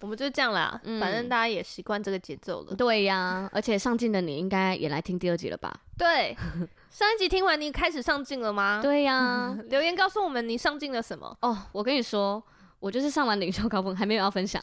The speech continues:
Speaker 1: <laughs>
Speaker 2: 但是还想补一个，因为我们其中一个就是，好像是你，你想要营造什么氛围，你，
Speaker 1: 嗯。
Speaker 2: 你的那个背景音还是什么的。
Speaker 1: 哦，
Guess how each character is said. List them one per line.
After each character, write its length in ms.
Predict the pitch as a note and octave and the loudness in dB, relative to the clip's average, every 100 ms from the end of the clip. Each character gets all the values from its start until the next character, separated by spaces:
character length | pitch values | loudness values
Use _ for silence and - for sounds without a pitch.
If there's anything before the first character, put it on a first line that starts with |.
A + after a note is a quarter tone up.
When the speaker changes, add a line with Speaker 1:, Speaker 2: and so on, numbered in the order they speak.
| - | -8
Speaker 1:
<laughs> 120 | - | -2
Speaker 2:
但 220 | F4+ D4+ | 4 4
是 120 | D#4 D4 | 6 4
还 140 | C4 | 4
想 180 | C4 - | 2 2
补 120 | G#3 | 2
一 80 | F3+ | 2
个， 180 | F#3 C#3+ | 0 0
因 100 | D#4 | 2
为 260 | E4+ D4 - | 2 0 -6
我 160 | - D#2+ | -10 -4
们 160 | G#3+ G3+ | 0 0
其 140 | A#3 A3 | 0 0
中 180 | C4+ | 0
一 60 | A#3 | 0
个 240 | - G#3 F3+ | 0 0 2
就 100 | G#3+ | 0
是， 260 | A3+ G#3 - - - | -2 -2 -4 -16 -10
好 100 | G3 | -4
像 200 | G#3+ D4+ | -2 0
是 420 | D4+ D4 B3 G#3+ | -2 -2 0 -2
你， 280 | F#3+ G#2 F#3 | -4 -4 -4
你 120 | G3 | -4
想 160 | G3+ F#3+ | -4 -2
要 140 | F#3+ | 0
营 180 | F#3 F3 | -2 -4
造 220 | E3 F#3+ | -4 -4
什 100 | F3+ | -4
么 80 | - D#3+ | -10 -6
氛 80 | G3 A2 | -8 -6
围， 280 | - - G#3+ _ _ _ _ _ | -12 -14 -18 _ _ _ _ _
你， 260 | F#3+ D3+ E3+ | -8 -6 -8
Speaker 1:
嗯。 180 | B3+ F#3+ | -10 -8
Speaker 2:
你 100 | F#3 | -8
的 220 | D#3 D#3 | -6 -6
那 100 | F#3+ | -6
个 140 | E3 | -6
背 160 | E3 F3+ | -4 -6
景 200 | E3+ G#2 | -6 -12
音 220 | D3+ D#3+ | -12 -12
还 100 | F3 | -12
是 60 | - | -14
什 100 | - | -18
么 80 | - | -18
的。 100 | - G3 - | -20 -20 -6
Speaker 1:
哦， 180 | A#3 | -4